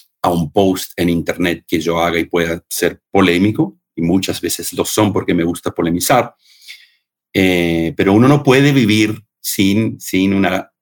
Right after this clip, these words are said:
referencia externa, ¿no? Entonces, yo diría, ah, contestando a tu pregunta, que hoy me, me es más fácil, eh, eh, convivir con la,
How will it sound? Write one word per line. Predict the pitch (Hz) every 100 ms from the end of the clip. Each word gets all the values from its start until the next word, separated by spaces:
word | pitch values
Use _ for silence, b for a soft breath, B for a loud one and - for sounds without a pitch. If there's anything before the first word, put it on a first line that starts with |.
| -
referencia | 85 - 87 -
externa, | 82 - 143 104 85 - _
¿no? | 92 101 - B B B B _
Entonces, | 87 85 90 90 98 90 - - _ _
yo | - 101 104
diría, | 101 95 101 104 107 92 78
ah, | 82 - - _
contestando | - 76 - 90 85
a |
tu | -
pregunta, | 92 92 101
que | - 95 -
hoy | - 101 - - - - _
me, | - 95 90 - - -
me | - 87 87
es | 78
más | - - - _
fácil, | - 123 - - 101 - B B B _
eh, | 90 87 -
eh, | 80 82 80 82 - _ -
convivir | 107 98 98 92 104 101 95 - _ _ _
con | - 90 90
la, | 92 87 87 82 -